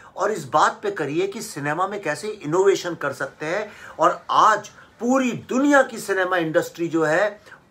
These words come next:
ढूंढ रही है कि कौन है वो यंग लोग जो कुछ नई चीज इनोवेट करें। इतने बड़े-बड़े कैमरे छोटे कैसे हो जाएं, प्रोडक्शन की प्रोसेसेस कम कैसी हो जाएं, स्टोरी राइटिंग कैसे चेंज हो जाए, किस तरह से लाइटिंग के बगैर काम हो सके, ताकि कम से कम लोग, कम से कम पैसे में, कम से कम जगह में,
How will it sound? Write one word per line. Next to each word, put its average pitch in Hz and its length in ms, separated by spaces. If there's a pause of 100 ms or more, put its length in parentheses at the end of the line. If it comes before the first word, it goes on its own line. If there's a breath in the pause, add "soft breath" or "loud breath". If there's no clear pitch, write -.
ढूंढ 247 360
रही 196 200
है 196 80
कि - 120
कौन 269 400
है 247 60
वो 214 120
यंग 175 280
लोग 214 240 (200 loud breath)
जो 185 60
कुछ 170 240
नई 165 140
चीज 175 260
इनोवेट 156 380
करें। 87 320 (260 loud breath)
इतने 226 280
बड़े-बड़े 202 500
कैमरे 190 340
छोटे 170 360
कैसे 175 260
हो 147 120
जाएं, 147 340 (260 loud breath)
प्रोडक्शन 208 420
की 208 80
प्रोसेसेस 170 600
कम 185 240
कैसी 170 320
हो 147 120
जाएं, 139 380 (220 loud breath)
स्टोरी 220 380
राइटिंग 185 380
कैसे 185 260
चेंज 175 400
हो 160 100
जाए, 143 480 (240 loud breath)
किस 214 160
तरह 220 160
से 208 120
लाइटिंग 170 520
के 170 80
बगैर 165 300
काम 175 260
हो 170 100
सके, 202 240
ताकि 220 260
कम 269 260
से 262 160
कम 214 200
लोग, 196 320
कम 247 160
से 240 100
कम 233 160
पैसे 202 440
में, 202 140
कम 226 180
से 226 140
कम 208 180
जगह 170 320
में, 202 240